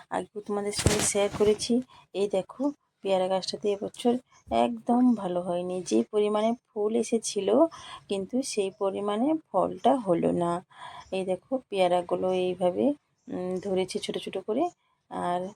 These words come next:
আহ, প্রচুর, প্রচুর পরিমাণে হয়েছিল, আহ, এই, সেই বছরটা আর হয়নি। একটা দুটো হয়েছিল, আবার এই গাছে ফুল এসেছিল, তারপর গরমের মধ্যে সব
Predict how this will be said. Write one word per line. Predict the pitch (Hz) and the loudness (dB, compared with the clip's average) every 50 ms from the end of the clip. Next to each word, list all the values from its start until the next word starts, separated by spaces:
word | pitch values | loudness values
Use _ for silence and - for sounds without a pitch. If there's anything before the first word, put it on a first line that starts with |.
| _ _ - - - - _ - | _ _ -20 -20 -20 -18 _ -6
আহ, | 185 180 180 185 185 185 185 175 - | -4 -2 0 0 0 -2 -2 -2 0
প্রচুর, | - 226 226 - - - 233 220 208 - | 2 2 2 0 0 0 2 2 2 4
প্রচুর | - 208 208 - - 240 233 226 | 4 4 4 6 4 2 2 4
পরিমাণে | - 226 214 226 226 226 226 226 226 | 2 2 2 4 4 4 4 4 4
হয়েছিল, | 233 240 226 226 220 - - 247 254 262 285 311 302 _ - - - _ - | 4 4 4 2 2 0 0 2 4 4 4 4 0 _ -18 -20 -20 _ -8
আহ, | 208 214 214 220 220 220 220 226 226 226 226 226 - | -4 -2 0 0 2 2 2 2 0 0 0 -2 0
এই, | - 214 220 226 226 226 226 | 0 0 2 2 2 0 0
সেই | - - 240 233 | 0 0 2 2
বছরটা | 247 233 - 254 233 - 311 339 370 - _ _ - - _ _ - | 2 2 0 -2 -4 -2 0 0 0 -2 _ _ -20 -20 _ _ -8
আর | 180 190 202 208 220 226 226 226 _ _ _ _ _ _ _ _ _ _ _ _ _ _ _ _ - | -6 -2 -2 -2 -2 -4 -6 -8 _ _ _ _ _ _ _ _ _ _ _ _ _ _ _ _ -12
হয়নি। | 175 190 196 196 202 208 185 180 180 180 175 175 175 175 175 - _ _ _ _ _ _ - | -10 -10 -10 -6 -2 0 2 2 2 0 -2 -2 -4 -6 -8 -12 _ _ _ _ _ _ -6
একটা | 190 - - 214 202 | -6 -6 -4 -6 -6
দুটো | 202 196 - 208 | -6 -4 -6 -2
হয়েছিল, | 214 214 208 208 - - - 294 - - - | 0 0 0 0 -2 -2 0 0 0 0 0
আবার | 180 180 185 185 190 | -2 0 0 0 0
এই | 196 196 208 214 | 0 0 0 2
গাছে | 208 202 196 196 - - 214 - | 2 2 0 0 0 -6 -10 -10
ফুল | _ - 214 214 214 | _ -4 -2 0 0
এসেছিল, | 220 - 214 - - 247 277 294 294 - _ - - - - - _ - | 0 -2 -2 -4 -2 0 0 0 -2 -4 _ -20 -20 -20 -20 -20 _ -4
তারপর | 185 175 180 - - 180 180 185 196 _ _ - - _ - | -4 -4 -2 -2 0 0 0 0 -2 _ _ -20 -20 _ -10
গরমের | 185 175 185 185 180 185 190 196 196 202 | 0 6 8 8 8 8 6 4 2 -2
মধ্যে | 196 196 190 190 185 - - 240 254 | -2 -2 -2 -4 -4 -4 -4 -4 -4
সব | 247 - - 226 220 | -4 -2 0 0 0